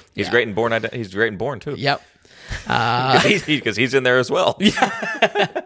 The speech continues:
Speaker 2: But I think the, the reason why this film was so great can be credited to the writing itself. Puff piece or not, <laughs> however you see it for Kaufman, I mean, he really killed it here.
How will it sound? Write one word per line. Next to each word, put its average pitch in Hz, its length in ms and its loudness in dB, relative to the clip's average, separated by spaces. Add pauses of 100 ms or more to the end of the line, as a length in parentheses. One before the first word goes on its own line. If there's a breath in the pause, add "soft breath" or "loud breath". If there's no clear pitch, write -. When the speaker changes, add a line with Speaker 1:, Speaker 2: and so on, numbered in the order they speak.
(240)
Speaker 2:
But 160 140 4
I 175 140 4
think 208 300 -4
the, 156 280 6
the 151 120 6
reason 208 260 4
why 175 160 2
this 160 220 -2
film 156 540 0
was 135 260 0
so 170 320 2
great 135 480 0
can 127 180 -6
be 127 160 -4
credited 135 520 -2
to 135 180 -4
the 123 100 -6
writing 107 320 -6
itself. - 640 -10
Puff 143 240 0
piece 139 300 -4
or 151 40 -4
not, 135 480 -4
<laughs> - 40 -16
however 139 320 0
you 135 80 -8
see 127 260 -10
it 117 100 -10
for 117 120 -16
Kaufman, 117 500 -8
I 120 100 -12
mean, 131 220 -10
he 135 80 -10
really 143 220 -6
killed 120 320 -6
it 98 100 -12
here. 117 400 -8